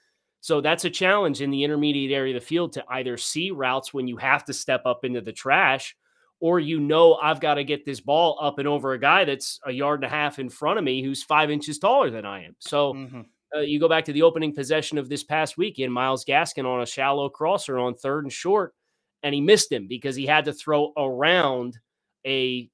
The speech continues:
Speaker 1: defender that was right in his face. They
Speaker 2: Mm-hmm.
Speaker 1: had, later in the game against the Saints, uh, they, they ran a, a vertical press from too strong and ran Myles Gaskin on a slant route,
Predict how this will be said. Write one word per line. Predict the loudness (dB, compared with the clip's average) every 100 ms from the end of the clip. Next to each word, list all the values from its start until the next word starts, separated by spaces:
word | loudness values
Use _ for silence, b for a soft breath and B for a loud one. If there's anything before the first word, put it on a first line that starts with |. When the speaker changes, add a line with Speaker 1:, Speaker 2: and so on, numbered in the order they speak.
| -12
Speaker 1:
defender | -4 0 0 0
that | -4
was | -6
right | -4 -4
in | -4
his | -8
face. | 0 2 2 -6 -16 _ _ _ -6
They | -2
Speaker 2:
Mm-hmm. | 0
Speaker 1:
had, | 0 -2 -6 _ _
later | -4 -2 0 -2
in |
the | -2
game | 0 0 0
against | -4 -6 -8
the |
Saints, | -10 -6 -4 -6 -10 _ _ _ -14
uh, | -10
they, | -6 -6 -6
they | -8 -6
ran | -4 -4 -4 -4
a, | -8 -10 -12
a | -8
vertical | -6 -4 -6
press | -6 -4 -4
from | -4 -8
too | -6 -6
strong | -6 -4 -2 -2
and | -6 -4
ran | -4
Myles | 0 0 0
Gaskin | 0 -2 -2 -4 -4
on | -4
a | -4
slant | -2 -2 0
route, | -2 -4 -4